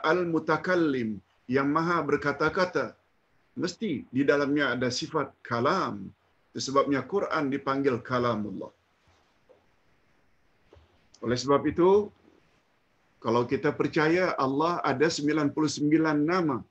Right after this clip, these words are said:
yang patut kita ketahui untuk melayakkan kita masuk syurga,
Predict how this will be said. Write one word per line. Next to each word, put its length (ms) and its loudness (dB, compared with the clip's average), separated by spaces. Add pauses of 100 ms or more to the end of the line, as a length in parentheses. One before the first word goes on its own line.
(1600)
yang 160 0 (160)
patut 400 -2
kita 240 0
ketahui 600 0
untuk 340 -2
melayakkan 720 0
kita 320 0
masuk 320 -2
syurga, 560 0